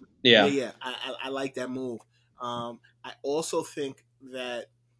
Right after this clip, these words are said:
Speaker 2: um, depending on what Philly does, it could happen. I, I,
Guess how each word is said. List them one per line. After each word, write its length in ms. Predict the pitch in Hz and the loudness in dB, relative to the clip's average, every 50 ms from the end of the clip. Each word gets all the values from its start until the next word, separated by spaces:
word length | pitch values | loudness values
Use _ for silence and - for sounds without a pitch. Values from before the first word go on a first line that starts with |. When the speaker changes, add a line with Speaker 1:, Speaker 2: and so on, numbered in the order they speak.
| _ _ _ - | _ _ _ -18
Speaker 2:
um, 380 | 135 135 131 131 131 127 - - _ | -16 -14 -12 -12 -12 -14 -16 -18 _
depending 300 | - 120 - 156 147 143 | -16 -12 -8 -6 -6 -4
on 80 | 135 131 | -4 -4
what 120 | 135 123 | -6 -6
Philly 260 | - - 143 135 139 | -6 -6 -6 -6 -6
does, 500 | 131 131 135 143 143 131 127 123 - - - _ _ _ _ _ _ _ | -4 -4 -2 -2 -2 -2 -2 -4 -8 -12 -18 _ _ _ _ _ _ _
it 120 | - 139 - | -14 -10 -8
could 120 | - 123 | -8 -6
happen. 340 | 120 135 139 143 - 131 123 | -4 -4 -4 -4 -4 -4 -4
I, 200 | 117 113 120 131 - - | -4 -4 -4 -6 -6 -6
I, 100 | 143 147 | -8 -8